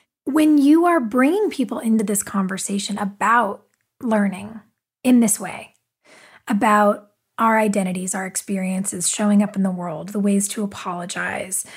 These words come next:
the ways that things like relationships and so on and so forth affect how we live and, and the potential for showing up, it's not lost on me that a lot of that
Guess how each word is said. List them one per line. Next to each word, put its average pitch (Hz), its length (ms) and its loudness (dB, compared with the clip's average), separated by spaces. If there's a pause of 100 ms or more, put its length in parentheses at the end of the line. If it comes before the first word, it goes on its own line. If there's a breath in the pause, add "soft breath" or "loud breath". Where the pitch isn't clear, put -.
(180 loud breath)
the 240 80 2
ways 208 340 2
that 214 160 -12
things 202 240 2
like 196 180 -6
relationships 196 720 -6
and 185 260 -8
so 208 140 0
on 190 120 0
and 185 140 -2
so 202 120 -2
forth 196 260 -8
affect - 640 -6 (160)
how 269 300 2
we 240 180 -2
live 175 320 -10
and, 185 340 -16
and 185 400 -6 (720)
the 226 100 0
potential - 720 -2
for - 180 -4
showing 202 420 2
up, 262 420 0 (1400 soft breath)
it's - 220 -2
not 330 240 0
lost 269 360 0
on 233 200 4
me 214 160 2
that 208 140 -2
a 208 60 -2
lot 202 320 0
of 220 140 -8
that 202 380 -2